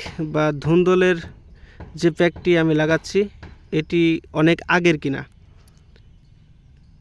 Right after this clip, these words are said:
এটি অবশ্যই আপনারা খেয়াল করবেন, কেননা নতুন বীজ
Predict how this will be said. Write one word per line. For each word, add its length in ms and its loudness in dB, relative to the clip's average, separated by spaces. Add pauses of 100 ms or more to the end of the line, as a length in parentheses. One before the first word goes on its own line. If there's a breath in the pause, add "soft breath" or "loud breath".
(300)
এটি 200 4
অবশ্যই 340 4
আপনারা 340 2
খেয়াল 200 -2
করবেন, 340 -4
কেননা 480 0
নতুন 420 4
বীজ 300 4